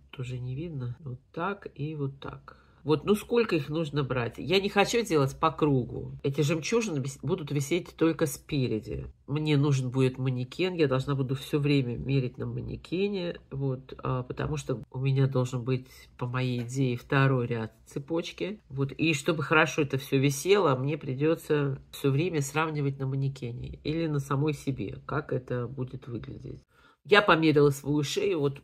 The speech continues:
приблизительно как-то так. Ну, конечно, это не в обтяжку, да, а немного свободно. Просто потом, если мне нужно, я уберу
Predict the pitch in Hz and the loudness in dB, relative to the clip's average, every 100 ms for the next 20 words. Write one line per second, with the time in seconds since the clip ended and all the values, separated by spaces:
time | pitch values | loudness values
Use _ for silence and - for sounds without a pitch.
0 | _ 147 139 151 165 151 175 143 131 120 | _ -6 -6 -2 -2 -2 -4 -2 -4 -4
1 | 120 117 - 131 135 190 - - - _ | -6 -8 -4 -4 0 0 0 -8 -20 _
2 | _ _ _ - 202 202 135 127 139 139 | _ _ _ -8 -4 -2 0 0 2 0
3 | 131 123 135 127 131 139 143 - - - | -2 -4 -4 -6 -2 -2 -2 -2 -4 -4
4 | - - 147 139 - 135 131 143 156 147 | -8 -6 -6 -6 -4 -2 0 2 2 2
5 | 135 - 139 139 190 185 160 156 - - | 0 2 0 2 0 0 -2 -6 -8 -6
6 | 135 135 - 139 139 143 135 135 135 135 | -4 -4 -2 -2 0 2 2 0 0 2
7 | 139 135 127 120 127 120 117 - 123 135 | 2 2 -2 -6 -6 -6 -8 -8 0 4
8 | 139 214 - | 4 2 -6